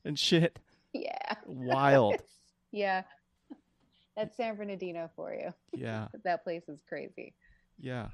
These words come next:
Speaker 2: <laughs> Yeah.
Speaker 1: Yeah, I have a
Speaker 2: Yeah,
Speaker 1: s-
Speaker 2: I've been there. Uh,
Speaker 1: Okay. D-, oh, okay, sorry. Um, yeah, I have a, I have a strong appreciation for the punk scene. I'm definitely would never say I was punk rock, but I,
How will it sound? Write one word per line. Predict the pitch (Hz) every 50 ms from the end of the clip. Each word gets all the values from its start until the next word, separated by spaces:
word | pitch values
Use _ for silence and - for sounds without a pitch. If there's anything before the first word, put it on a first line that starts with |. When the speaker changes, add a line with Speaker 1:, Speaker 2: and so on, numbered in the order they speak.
| 233
Speaker 2:
<laughs> | - -
Yeah. | - 165 - - 151 - - _ _ _ _ _ _
Speaker 1:
Yeah, | - 139 135 127
I |
have | 135 151 175 170
a | 175 151 135
Speaker 2:
Yeah, | - 175
Speaker 1:
s- | 170
Speaker 2:
I've | 156
been | 180 160 156
there. | 156 147 143 139 135 - _ _ -
Uh, | 135 143 147 139 135 135 - _ _ _ _ _ _ _ _ _ _ _ _ _ _ _ _ _ _ _ _ _ _ 143
Speaker 1:
Okay. | 131 117 - 123 107 120 - _ _ _ _ _ _ _ _ _ _ _ _ _ _ _ _ _ _ _ _ _ _ _ _ _ _ _ _ -
D-, | 147 127 -
oh, | 131 123 104 - 107 120
okay, | 117 - - 104 95
sorry. | - 110 95 95 98 - _ _ _ _ _ _ _
Um, | - 117 113 107 95 85 - - _ _ _ _ _
yeah, | 143 156 147 131
I | 110 143
have | 147 147 170 175
a, | 170 127 92 - - - _ _ _
I | - 120
have | 120 139 139 139 131
a | 123 117 117 - _ -
strong | - - 127 120 120
appreciation | 107 - 131 120 - 123 113 117 - 135 127
for | - 139
the | 123 127
punk | - - 135 131 -
scene. | - 143 139
I'm | 127 117 113 - - - - - -
definitely | 127 123 - 143 131 123
would | 117 110
never | 110 113 110 113
say | - - 117 117
I | 113 113
was | 107 -
punk | - - 123 117 -
rock, | 117 110 123 - -
but | 117 98 - -
I, | - 92 107 104